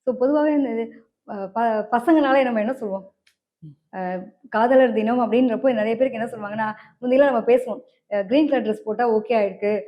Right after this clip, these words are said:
Speaker 1: ரெட் கலர் டிரெஸ் போட்டு ஒவ்வொரு கலர்ஸ் இருக்க மாதிரி.
Speaker 2: எஸ்.
Speaker 1: இவங்கலாம் வந்து சின்ன பிள்ளைத்தனமா இதெல்லாம் பண்ணக்கூடிய நபர்கள். அதனால தான்
Speaker 2: கண்டிப்பா.
Speaker 1: இவங்களுக்கு முக்கியமா சொல்ல வேண்டிய ஒரு விஷயம். So, கிரீன் கலர் டிரெஸ் வேர் பண்றதும் சரி, அதே மாதிரி ஒயிட்.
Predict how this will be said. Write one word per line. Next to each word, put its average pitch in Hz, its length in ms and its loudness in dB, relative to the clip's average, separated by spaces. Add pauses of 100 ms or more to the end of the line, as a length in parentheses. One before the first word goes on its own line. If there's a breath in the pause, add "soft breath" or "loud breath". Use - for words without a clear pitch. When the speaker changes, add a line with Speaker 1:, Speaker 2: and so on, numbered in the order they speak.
(200 loud breath)
Speaker 1:
ரெட் 208 140 -12
கலர் 277 140 4
டிரெஸ் 233 140 -2
போட்டு 240 240 4
ஒவ்வொரு 254 200 6
கலர்ஸ் 269 340 2
இருக்க 220 240 0
மாதிரி. 226 280 2
Speaker 2:
எஸ். 247 80 -2
Speaker 1:
இவங்கலாம் 262 200 2
வந்து 302 240 2
சின்ன 339 180 6
பிள்ளைத்தனமா 339 380 4
இதெல்லாம் 302 280 2
பண்ணக்கூடிய 302 400 0
நபர்கள். 220 480 -4
அதனால 233 260 0
தான் 277 120 6
Speaker 2:
கண்டிப்பா. - 0 -
Speaker 1:
இவங்களுக்கு 208 260 -4
முக்கியமா 277 240 -2
சொல்ல 220 240 -2
வேண்டிய 220 220 0
ஒரு 202 100 -4
விஷயம். 208 360 -14 (300)
So, 208 300 -10 (280)
கிரீன் 320 300 4
கலர் 254 160 2
டிரெஸ் 208 240 -8
வேர் 185 200 -10
பண்றதும் 190 320 -10
சரி, - 240 -20 (120)
அதே 202 160 -10
மாதிரி 233 180 -6
ஒயிட். 190 420 -6